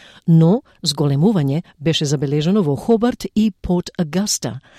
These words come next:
за кои истражувачите велат дека се поврзани со локалните политики за рециклирање.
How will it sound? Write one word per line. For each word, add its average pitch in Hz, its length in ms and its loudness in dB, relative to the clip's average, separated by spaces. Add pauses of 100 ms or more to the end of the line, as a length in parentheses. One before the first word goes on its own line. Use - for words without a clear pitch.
(240)
за 165 160 0
кои 160 320 0
истражувачите 165 720 -2
велат 196 280 -2
дека 185 240 -4
се 170 140 -2
поврзани 214 560 -2
со 202 160 -4
локалните 180 580 0
политики 165 640 -4
за 143 220 -2
рециклирање. 135 840 -6